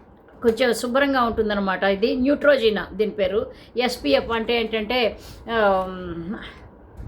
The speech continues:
అదే ఈ సన్ ప్రొటెక్షన్ గురించి అనమాట. అల్ట్రా వైలెట్ రేస్ మన రే-, రేస్ మన వైపు పడకుండా అనమాట. ఇట్లా అనమాట. ఇదొకటి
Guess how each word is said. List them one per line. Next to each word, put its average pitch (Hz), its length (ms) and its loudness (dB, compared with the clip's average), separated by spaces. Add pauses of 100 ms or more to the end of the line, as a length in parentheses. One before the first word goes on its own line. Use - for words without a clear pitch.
(1200)
అదే 220 140 2
ఈ 214 260 4
సన్ 254 320 0
ప్రొటెక్షన్ 262 560 -2
గురించి 202 340 0
అనమాట. 185 320 0
అల్ట్రా 220 520 2
వైలెట్ 208 420 2
రేస్ 196 300 0
మన 190 320 -4
రే-, 190 440 0
రేస్ 196 280 0
మన 185 200 -2
వైపు 185 360 -4
పడకుండా 190 440 -4
అనమాట. 180 300 -4
ఇట్లా 175 260 -4
అనమాట. 170 300 -4
ఇదొకటి 170 460 -2